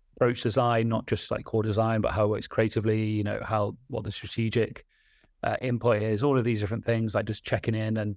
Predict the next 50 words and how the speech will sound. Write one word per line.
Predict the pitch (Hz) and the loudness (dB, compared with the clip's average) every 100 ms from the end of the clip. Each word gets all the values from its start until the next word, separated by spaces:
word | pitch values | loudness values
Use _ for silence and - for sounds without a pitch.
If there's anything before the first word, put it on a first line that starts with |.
| - | -6
also, | - 139 135 | -6 0 2
you | 120 | 2
know, | 113 117 113 _ _ | 2 0 -2 _ _
turned | - 127 | -2 0
into | 117 123 | 0 0
a | |
great | 120 117 | 0 0
friend | - 120 123 - - _ | 0 0 -2 -6 -16 _
throughout | - 123 | 0 2
that | 123 - | 2 0
time | 127 120 | 2 2
as | 143 | 4
well. | 139 - - _ _ _ _ _ | 4 2 -8 _ _ _ _ _
Um, | 117 107 107 107 104 101 _ _ _ _ - | -4 -2 0 0 -2 -6 _ _ _ _ -10
you | 117 | -6
know, | 107 | 0
when | 110 | 2
we | 110 | 2
go | 117 | 4
out, | 113 110 | 4 4
we | 110 | 2
don't | 107 | 0
just | - | -2
talk | 107 | -2
about | 113 107 | 0 0
work. | 113 110 110 - | 2 2 0 -4
We, | 113 110 | -6 -4
when | 120 104 | -6 -4
we | |
go | 101 | -2
out | 101 | -2
for | - | 2
lunch, | 110 110 - | 2 2 0
whatever, | 104 107 107 104 | 0 2 2 0
we, | 104 107 120 127 | -2 -4 -8 -10
we | 110 | -6
talk | - 104 | -4 -2
about | 110 107 - | 0 0 0
how | - 107 | 0 2
we're | 107 | 2
both | 107 107 - | 2 0 2
doing | 110 110 107 | 2 2 2
and | 107 | 0
what's | 104 | -2
going | - 110 | 0 2
on | 110 110 | 2 2
in | |
our | 107 | 2
lives | 107 107 107 107 101 | 4 2 2 0 -2
and, | 123 107 | -4 -4